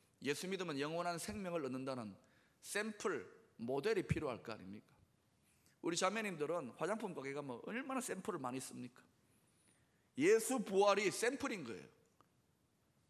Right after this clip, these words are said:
모델인 거예요. 분명합니다. 하나님은 가장 중요한 생명의 문제에 있어서 애매모호하지 않습니다. "믿어봐라, 그럼 갈지 안 갈지 모른다,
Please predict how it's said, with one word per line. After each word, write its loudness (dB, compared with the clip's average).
모델인 0
거예요. -18
분명합니다. -6
하나님은 -2
가장 -2
중요한 6
생명의 0
문제에 2
있어서 2
애매모호하지 4
않습니다. -4
"믿어봐라, 2
그럼 -2
갈지 2
안 -2
갈지 2
모른다, 0